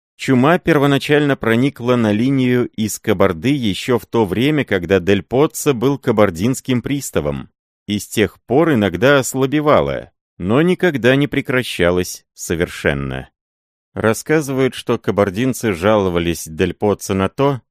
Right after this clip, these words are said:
что в карантинах задерживают привозимые ими товары, в особенности бурки,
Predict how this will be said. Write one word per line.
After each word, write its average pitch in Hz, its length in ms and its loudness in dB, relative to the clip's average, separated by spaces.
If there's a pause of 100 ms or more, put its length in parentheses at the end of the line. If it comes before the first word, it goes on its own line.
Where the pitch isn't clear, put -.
(140)
что - 240 -4
в - 80 -6
карантинах 107 640 0
задерживают 110 800 -2
привозимые 101 720 0
ими 107 300 -2
товары, 85 640 -2 (160)
в 80 100 -4
особенности 90 600 -2
бурки, 87 640 -4